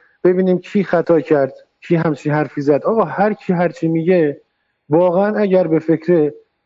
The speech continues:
همین کاری رو که من می‌کنم انجام بده. همین حرفایی رو بیاد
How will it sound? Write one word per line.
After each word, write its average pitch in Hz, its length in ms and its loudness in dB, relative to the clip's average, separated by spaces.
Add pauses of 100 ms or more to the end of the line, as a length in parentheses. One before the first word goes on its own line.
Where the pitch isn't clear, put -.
همین 254 220 2
کاری 214 240 0
رو 202 120 2
که 190 140 -2
من 180 140 0
می‌کنم 170 340 0
انجام 127 360 -2
بده. 107 240 -10 (440)
همین 233 280 0
حرفایی 190 480 0
رو 202 120 2
بیاد 190 400 0